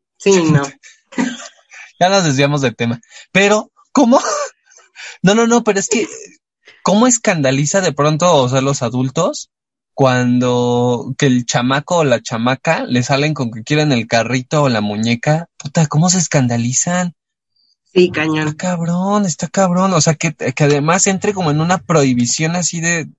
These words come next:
Speaker 2: tajante de
Speaker 1: Sí.
Speaker 2: no, eso no puedes usarlo tú.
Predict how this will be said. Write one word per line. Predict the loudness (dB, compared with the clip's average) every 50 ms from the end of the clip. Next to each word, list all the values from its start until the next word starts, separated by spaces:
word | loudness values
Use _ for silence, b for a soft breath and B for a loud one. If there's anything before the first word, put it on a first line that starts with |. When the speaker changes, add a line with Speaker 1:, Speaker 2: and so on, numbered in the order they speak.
| _ _ _ _ _ _ _ _ -6
Speaker 2:
tajante | -6 -6 -6 -6 -4 -2 -2 -2 -2 -2 -4 -6 -6 -8 _ _ _ _ _ _ _ -6
de | 0 2 2 4 4
Speaker 1:
Sí. |
Speaker 2:
no, | 4 4 4 4 4 4 2 -2 _ _ _ _
eso | -2 -2 0 0 0 -2
no | -2 -2 -4
puedes | -2 -2 -2 -2 -2 -4
usarlo | -6 -2 -2 -2 0 0 0 -2
tú. | -2 -2 -2 -2 -2 -2